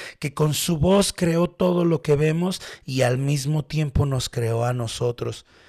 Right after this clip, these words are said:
Ese mismo Dios con ese poder que sabe todo lo que nosotros somos, hacemos, dónde nos movemos, así tal cual nos ama nuestro Dios.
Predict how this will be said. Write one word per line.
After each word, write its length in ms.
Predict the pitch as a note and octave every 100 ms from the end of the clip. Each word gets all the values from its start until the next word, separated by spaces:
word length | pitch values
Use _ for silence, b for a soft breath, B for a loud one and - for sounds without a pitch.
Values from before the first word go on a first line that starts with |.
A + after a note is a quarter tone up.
| b b
Ese 340 | D3+ D#3 F#3
mismo 460 | E3+ F3 F#3 E3 E3
Dios 300 | D#3 F3 D#3
con 180 | D#3 D3+
ese 200 | C#3 C#3+
poder 340 | C3+ C3+ C#3+
que 120 | -
sabe 400 | A2+ - D3 D#3
todo 560 | D#3 _ - F3+ F#3 F#3+
lo 160 | F#3 -
que 120 | C#3+
nosotros 540 | C#3 B2 D3+ D#3 D3
somos, 480 | - D#3 D#3 D#3 -
hacemos, 580 | B2 - D3+ D3 D3+ -
dónde 340 | D3 D#3+ E3 E3
nos 200 | D3+ B2+
movemos, 520 | B2+ C3+ C#3+ E3 - B B -
así 520 | C3+ D3 - G#3 A3
tal 420 | - G3 F#3+ F#3+
cual 380 | G3+ G3+ - - _ _ _ _ _ _ _
nos 400 | C3 C3+ A#2+ -
ama 360 | C#3+ C#3+ C#3 B2 b b b
nuestro 500 | A#2+ A#2+ - - A2
Dios. 360 | A2+ A2 -